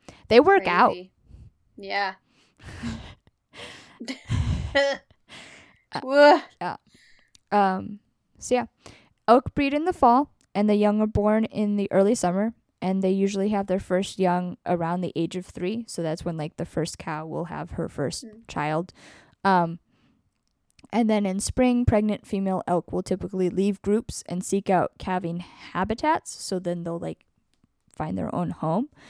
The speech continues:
Speaker 1: Um, they have a gestation period of eight to nine months, and then cows usually birth a single calf. It's very rare to find twins. Um, but the calves weigh about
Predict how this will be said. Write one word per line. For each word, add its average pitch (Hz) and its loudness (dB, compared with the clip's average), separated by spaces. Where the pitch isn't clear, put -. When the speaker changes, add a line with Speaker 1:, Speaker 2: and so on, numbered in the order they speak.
Speaker 1:
Um, 175 -2
they 180 0
have 190 0
a 190 2
gestation 196 -4
period 196 -2
of - -6
eight 165 -4
to - -12
nine 202 -6
months, 311 -2
and 202 -2
then 196 -4
cows 185 -2
usually 240 0
birth 196 -2
a 196 -4
single 170 -6
calf. - -14
It's - -8
very 220 0
rare 180 -2
to 180 -12
find 135 -12
twins. - -12
Um, - -10
but 185 4
the 202 -6
calves 294 -2
weigh 185 0
about 190 2